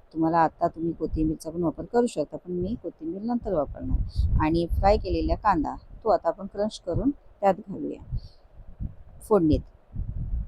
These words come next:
आता हे झालं. आता आपण परत हे सगळं मिक्स करूया. आणि दही पूर्णपणे त्या फोडणीमध्ये व्यवस्थित मेल्ट झाला पाहिजे. दहीचे गट्टे अजिबात ठेवायचे नाहीत. अशा प्रकारे बिर्याणीची ग्रेव्ही बनवून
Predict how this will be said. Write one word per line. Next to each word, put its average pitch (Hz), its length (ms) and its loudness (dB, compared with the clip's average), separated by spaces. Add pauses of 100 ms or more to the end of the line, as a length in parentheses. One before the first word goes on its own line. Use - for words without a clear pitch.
(100)
आता - 140 -4
हे 170 140 2
झालं. 190 300 4
आता 175 180 2
आपण 185 180 -6
परत 202 300 0
हे 214 100 2
सगळं 208 280 2
मिक्स 208 260 -4
करूया. 202 440 4 (1600)
आणि 175 120 4
दही 180 240 4 (140)
पूर्णपणे 214 560 6
त्या 185 140 2
फोडणीमध्ये 175 600 2
व्यवस्थित 180 680 0
मेल्ट 170 340 -2
झाला 190 200 -4
पाहिजे. 160 480 -2 (180)
दहीचे 175 500 -4
गट्टे 165 400 0
अजिबात - 420 -6
ठेवायचे 175 520 -4
नाहीत. 196 320 -4 (800)
अशा 165 240 -8
प्रकारे 160 640 -2
बिर्याणीची 165 680 -2
ग्रेव्ही 156 280 0
बनवून 151 280 0